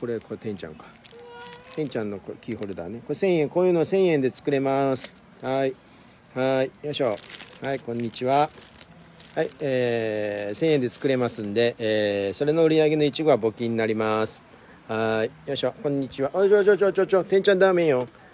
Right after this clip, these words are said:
てんちゃんダメよ。てんちゃん、てんちゃん、てんちゃん尻尾パパやすんの？はい。今日はてんちゃんとマイケルの誕生日です。皆さんのおかげで三歳になりました。てんちゃん。てんちゃんの尻尾バイバイ。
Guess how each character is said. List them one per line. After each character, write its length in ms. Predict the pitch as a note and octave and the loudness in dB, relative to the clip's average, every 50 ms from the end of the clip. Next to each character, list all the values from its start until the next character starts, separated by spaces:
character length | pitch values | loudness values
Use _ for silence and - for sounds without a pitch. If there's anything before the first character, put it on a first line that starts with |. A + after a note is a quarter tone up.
| - - - | -20 -8 -4
て 80 | F#3+ F#3+ | -4 0
ん 20 | |
ち 80 | - G3 | 0 2
ゃ 60 | F3+ | 2
ん 60 | E3+ | 2
ダ 80 | E3 C#3 | 2 0
メ 320 | - - - - - C3 | 0 -6 -10 -4 -6 -6
よ。 40 | - - - - - - - - - - | -6 -6 -20 -20 -20 -20 -20 -20 -6 -6
て 80 | F3 | -4
ん 20 | D#3+ | 0
ち 80 | F3+ | 2
ゃ 140 | F3+ F3 F3 | 2 2 2
ん、 60 | E3 | 2
て 120 | F3 F3+ E3+ | 2 -2 -2
ん 20 | |
ち 120 | - - | -2 -6
ゃ 20 | - | -14
ん、 40 | - - - - - - - - | -16 -20 -20 -20 -20 -20 -14 -2
て 80 | - | -2
ん 40 | A3+ - | 2 4
ち 40 | G#3 | 4
ゃ 20 | |
ん 20 | - | 4
尻 180 | - F3+ - | 4 0 0
尾 60 | A#3 | 4
パ 160 | G#3+ A#3+ B3 A3+ | 8 8 10 10
パ 60 | A3 | 10
や 80 | G3+ | 8
す 100 | E3 E3+ | 8 4
ん 60 | F3 D#3+ | 4 6
の？ 180 | E3 E3+ D#3+ - - - - - - - - - - - - | 6 6 4 0 -14 -20 -20 -20 -20 -20 -20 -20 -20 -8 0
は 140 | D#3 E3+ E3+ | 2 4 4
い。 40 | |
今 80 | E3+ - | 2 4
日 80 | - F3+ | 4 6
は 100 | E3+ D#3+ | 6 6
て 160 | - F3 E3+ | 6 4 2
ん 20 | D#3 | 4
ち 120 | - E3 | 6 4
ゃ 40 | D#3 | 4
ん 40 | C#3 | 6
と 100 | D#3 C#3+ | 4 4
マ 160 | C#3+ C#3+ C#3+ | 4 4 2
イ 80 | C#3 | 4
ケ 100 | - D3+ | 4 4
ル 100 | C3 C3 | 4 4
の 100 | B2+ B2 | 2 0
誕 180 | A2 C#3 C#3+ D3 | 0 2 0 4
生 160 | C3+ C#3+ C#3 B2 | 6 6 6 6
日 80 | B2 | 6
で 320 | A2+ A#2 A2+ A2+ A2 A2 G#2+ | 6 8 8 8 8 6 4
す。 200 | - - - - | 2 -8 -14 -10
皆 200 | B2 B2+ C3+ A#2+ | -6 -2 -2 0
さ 200 | - C3+ B2+ B2+ | 2 2 2 2
ん 60 | B2 | 2
の 100 | A#2+ A#2+ | 4 2
お 60 | A#2 | 2
か 120 | G#2+ A2+ A2+ | 4 4 2
げ 120 | A#2 A2 | 4 4
で 80 | G#2+ G2 | 2 2
三 200 | - E3 F#3 F#3 | 0 0 0 2
歳 160 | G3 F#3+ F3+ | 2 2 4
に 60 | E3+ | 6
な 80 | E3 D#3 | 4 4
り 80 | D#3+ | 6
ま 140 | D3+ D3+ C#3+ | 4 2 0
し 40 | - | 0
た。 320 | - D3 C#3+ C#3+ C#3+ C3+ - - - - - - - - - | 0 0 2 2 2 0 -2 -6 -20 -20 -20 -20 -20 -8 -4
て 100 | F#3+ F#3+ | -4 -4
ん 40 | F#3 | 0
ち 100 | F#3+ F#3 | 2 2
ゃ 80 | F3+ E3+ | 2 2
ん。 80 | D3+ - - - - - - - - - - - - - - - | 0 -6 -18 -20 -20 -20 -20 -20 -20 -20 -20 -20 -20 -20 -12 -8
て 80 | F3 F3+ | -6 2
ん 20 | |
ち 60 | F#3 | 4
ゃ 60 | G3 | 4
ん 40 | F#3+ | 4
の 60 | F3+ | 4
尻 180 | F3 - - D#3 - | 0 0 -4 -4 -4
尾 40 | F3+ | 4
バ 120 | D#3+ G3 | 8 8
イ 60 | F#3+ F#3 | 8 10
バ 160 | F3+ E3+ E3+ | 8 6 6
イ。 100 | E3 | 4